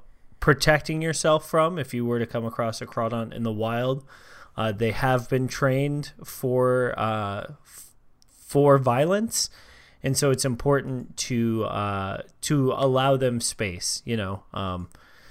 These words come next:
where they are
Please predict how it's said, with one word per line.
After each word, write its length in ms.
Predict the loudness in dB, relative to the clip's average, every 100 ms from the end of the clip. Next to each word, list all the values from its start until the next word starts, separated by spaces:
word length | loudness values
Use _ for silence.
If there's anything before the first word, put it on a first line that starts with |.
| -16 -16 -20 -20 -20 -20 -20 -20 -12
where 440 | -4 4 6 6 6
they 220 | 4 2
are 760 | 2 2 2 2 2 0 -4